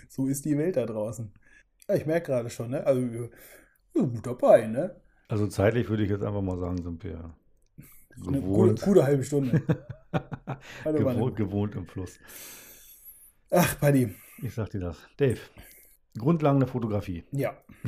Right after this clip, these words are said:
Speaker 2: <laughs> Wäre das, wär das was für dich?
Speaker 1: <laughs> Also, also das ist nett, dass du fragst. Ähm, ich stell die Frage gleich mal weiter an unsere Hörer. <laughs> Weil für mich sind die Grundlagen der Fotografie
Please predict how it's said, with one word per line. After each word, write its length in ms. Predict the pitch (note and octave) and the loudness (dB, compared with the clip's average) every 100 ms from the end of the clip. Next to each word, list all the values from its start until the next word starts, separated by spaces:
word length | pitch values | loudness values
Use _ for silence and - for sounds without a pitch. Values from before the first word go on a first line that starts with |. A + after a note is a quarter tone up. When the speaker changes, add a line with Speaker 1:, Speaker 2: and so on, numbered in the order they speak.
| - G#2+ | -2 -2
Speaker 2:
<laughs> 500 | - - - - _ | -2 -10 -20 -20 _
Wäre 200 | G#2 A2 | -4 0
das, 240 | C3+ - - | 0 0 0
wär 220 | B2+ A2+ | 2 2
das 140 | G2+ | -6
was 160 | - - | -8 -12
für 100 | - | -12
dich? 280 | - D3+ - | -6 -6 0
Speaker 1:
<laughs> 60 | D3 B2+ D3 A#2+ - - - | 2 4 4 2 0 -14 -6
Also, 400 | - A3+ - B2 - B2+ - - - - - - - | 2 4 4 0 -6 -10 -10 -12 -14 -18 -18 -20 -20
also 180 | - A2 | -12 -10
das 180 | G#2 B2 | -4 -2
ist 120 | C3 | -2
nett, 180 | C3+ - | 0 -2
dass 160 | C3+ A#2+ | -2 -6
du 80 | B2 | -10
fragst. 680 | - C3+ D3 C#3 - - - - - - | -6 -2 0 -2 -6 -14 -16 -20 -20 -6
Ähm, 600 | B2 C3 B2+ A#2+ A#2+ B2 - - - _ _ - _ _ - | 2 4 4 2 -6 -10 -16 -20 -20 _ _ -20 _ _ -8
ich 80 | A#2+ | -2
stell 180 | D#3 D3+ | 2 2
die 80 | |
Frage 300 | C#3 C#3+ D3+ C#3 | 2 4 6 4
gleich 160 | C#3 | 0
mal 160 | C#3+ B2+ | -2 -2
weiter 160 | B2+ | -2
an 80 | B2 | -2
unsere 240 | A2+ A#2+ A2 | -4 -6 -6
Hörer. 260 | B2 A2 - - - - - C5+ - | -4 -6 -4 -6 -6 -2 4 4 4
<laughs> 600 | - C#3+ - - - - | -4 -4 -2 -2 -4 -2
Weil 420 | D3+ C#3 C3+ B2 - - - - _ _ - | 2 4 4 2 -8 -20 -20 -20 _ _ -12
für 180 | - D#3+ | -4 2
mich 300 | G#3+ A#3+ - | 2 2 -4
sind 120 | D3+ | -4
die 80 | C3+ | -2
Grundlagen 480 | C#3 F#3 C#3 C#3 | -2 0 0 0
der 120 | C3+ B2+ | -2 -2
Fotografie 760 | C#3+ B2+ B2 A#2 C#3+ D#3 E3 | -2 -2 -4 -4 -4 -4 -8